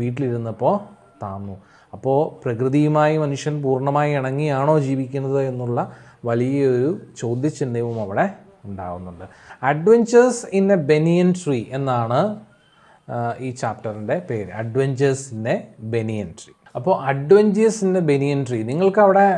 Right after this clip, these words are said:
ആ, കാണുവാനായിട്ട് Adventures in a Banyan Tree എന്നുള്ളതാണ് ആദ്യത്തെ ചാപ്റ്റർ. നിങ്ങൾക്കിവിടെ, ആ, പുസ്തകത്തിൽ തന്നെ കാണുവാനായിട്ട് സാധിക്കും. ആ, ഒരു, ആ, ആൽമരത്തിൻ്റെ, ആൽമരമാണ്. ആൽമരത്തിൻ്റെ വേരുകൾ ഇങ്ങനെ ഇറങ്ങി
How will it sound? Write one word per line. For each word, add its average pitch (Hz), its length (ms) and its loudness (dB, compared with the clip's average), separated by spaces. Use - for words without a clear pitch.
ആ, 160 40 2
കാണുവാനായിട്ട് 156 580 2
Adventures 214 640 6
in 165 140 2
a - 80 -4
Banyan 127 380 0
Tree 135 220 -2
എന്നുള്ളതാണ് 113 540 -2
ആദ്യത്തെ 107 280 -8
ചാപ്റ്റർ. 113 300 -6
നിങ്ങൾക്കിവിടെ, 156 520 0
ആ, 131 60 -2
പുസ്തകത്തിൽ 151 560 -2
തന്നെ 170 180 -2
കാണുവാനായിട്ട് 131 600 0
സാധിക്കും. 110 460 -6
ആ, - 20 -6
ഒരു, 117 160 -2
ആ, - 20 -10
ആൽമരത്തിൻ്റെ, 123 880 -2
ആൽമരമാണ്. 127 720 -2
ആൽമരത്തിൻ്റെ 113 720 -6
വേരുകൾ 107 500 -6
ഇങ്ങനെ 107 200 -8
ഇറങ്ങി 104 300 -8